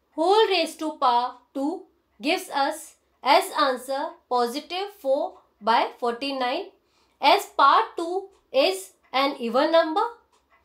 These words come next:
So power is even, product is positive. Then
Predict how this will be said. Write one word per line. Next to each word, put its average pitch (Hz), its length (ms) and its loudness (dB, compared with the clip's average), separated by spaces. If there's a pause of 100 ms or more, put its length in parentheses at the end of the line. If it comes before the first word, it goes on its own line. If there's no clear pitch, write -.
(680)
So 370 420 -2 (160)
power 254 360 6
is 392 220 0
even, 403 320 2 (500)
product 240 460 0
is 480 280 -4 (240)
positive. 208 500 -2 (1900)
Then 311 220 4